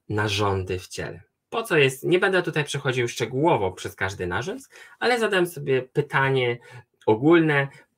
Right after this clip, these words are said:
po co nam są narządy w ciele? Mm, bo to, że to jest nasz skafander, to jest jedno, ale w środku mamy różne rzeczy, czyli nasze narządy, które, e, bardzo często do czegoś służą.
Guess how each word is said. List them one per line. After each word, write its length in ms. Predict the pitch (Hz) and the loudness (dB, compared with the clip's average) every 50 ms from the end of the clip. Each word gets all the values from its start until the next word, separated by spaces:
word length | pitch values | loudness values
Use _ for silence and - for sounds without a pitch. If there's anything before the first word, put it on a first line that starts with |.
| _ | _
po 140 | - - 269 | -4 -4 -4
co 160 | 277 - 202 | 0 0 2
nam 160 | 156 135 123 120 | 4 4 2 2
są 200 | - - 110 104 | 0 -2 -4 -4
narządy 460 | 98 92 92 92 87 87 87 87 85 | -4 -4 -6 -6 -6 -6 -6 -8 -8
w 80 | - | -10
ciele? 300 | - - 92 80 76 - - _ _ _ _ - - - - - - _ _ _ - | -12 -12 -12 -12 -14 -14 -18 _ _ _ _ -20 -18 -18 -20 -20 -20 _ _ _ -10
Mm, 380 | 107 110 110 107 107 107 107 - - - | -6 -4 -4 -2 -2 -4 -6 -6 -8 -8
bo 180 | 117 120 135 | -4 -4 -2
to, 160 | 135 - 180 175 | 2 2 2 2
że 100 | 180 175 | 2 0
to 100 | - 139 | 0 0
jest 160 | 131 135 - | 0 0 -2
nasz 140 | 127 123 - | -4 -4 -4
skafander, 560 | - - 123 120 - 143 147 156 151 147 139 | -4 -6 -6 0 2 4 4 4 2 0 0
to 100 | - 104 | 0 -4
jest 200 | 95 92 - - | -6 -6 -6 -4
jedno, 680 | 110 110 95 87 90 92 98 117 143 185 247 233 - - | -2 -2 -2 -2 -4 -4 -2 0 0 -2 -2 -4 -8 -4
ale 280 | - 123 123 113 120 117 | 0 0 2 2 0 -2
w 60 | - | -2
środku 520 | - - 147 160 202 220 - _ - 170 | -2 -2 0 0 0 -2 -4 _ -6 -4
mamy 340 | 156 151 160 180 190 175 147 | 0 2 2 2 4 2 2
różne 480 | 131 135 139 147 147 139 135 131 127 123 | 2 2 0 0 -2 -2 0 0 0 0
rzeczy, 460 | - 98 92 92 - - 90 92 95 _ - - - _ _ - | -2 -4 -6 -6 -6 -6 -6 -6 -6 _ -18 -20 -20 _ _ -4
czyli 380 | - - 269 - - - 170 | -2 0 0 0 -2 -2 0
nasze 280 | 131 113 110 - 123 104 | 0 0 0 0 -2 -2
narządy, 480 | 104 98 95 104 92 90 90 92 101 - | -2 -2 -4 -4 -4 -4 -4 -4 -6 -8
które, 360 | - - 135 131 131 127 - | -2 0 2 2 2 0 -4
e, 240 | - - 98 95 113 | -6 -4 -4 -4 -2
bardzo 340 | 117 143 170 196 175 160 | 2 2 2 2 2 -2
często 400 | 143 - 120 117 - - - 113 | -2 -2 -4 -6 -6 -6 -8 -8
do 140 | 98 92 90 | -6 -6 -10
czegoś 300 | - - - - 87 - | -10 -10 -12 -12 -12 -14
służą. 300 | - - - 92 95 95 | -14 -18 -20 -20 -20 -20